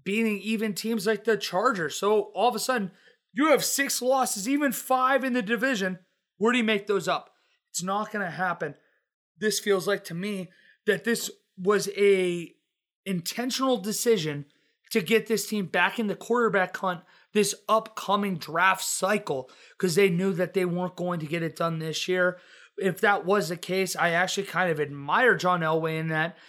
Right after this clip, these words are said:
'cause he has made a lot of poor quarterback <laughs> decisions in the last ten years. If you ignore Peyton Manning, the guy doesn't have a freaking job anymore.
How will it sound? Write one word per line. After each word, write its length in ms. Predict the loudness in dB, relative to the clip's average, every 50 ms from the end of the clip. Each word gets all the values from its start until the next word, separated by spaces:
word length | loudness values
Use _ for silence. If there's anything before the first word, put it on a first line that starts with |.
| -20 -14 _
'cause 160 | -2 -2 -2
he 240 | -2 -4 -2 -2 0
has 160 | 0 0 0
made 200 | -2 -2 -2 -2
a 80 | -2 -4
lot 360 | -4 -4 -2 0 2 2 2
of 100 | 0 -2
poor 460 | -4 0 2 2 4 4 2 -2 -4 -8 -16 _
quarterback 440 | -2 2 2 2 4 2 0 -2 -2
<laughs> 0 |
decisions 560 | -2 -2 0 0 0 0 0 0 0 -2 -2
in 80 | -2 -2
the 80 | -2
last 300 | 0 0 0 0 -2 -4
ten 180 | -6 -4 -4 -2
years. 320 | -2 0 2 2 0 0 -4 -12 -20 -20 -20 -20 -14 -6
If 60 | -2 0
you 140 | 2 2
ignore 340 | 2 2 2 2 4 4 2
Peyton 340 | 4 4 4 4 4 2 0
Manning, 320 | 0 2 2 2 2 0
the 60 | 0 0
guy 200 | 2 2 2 4
doesn't 300 | 4 2 2 2 0 0
have 160 | 0 0 -2
a 40 | -4
freaking 420 | -2 -2 -2 -2 -2 -4 -6 -6
job 400 | -6 -2 2 2 4 2 2 0
anymore. 420 | -6 -10 -10 -14 -16 -20 -20 -20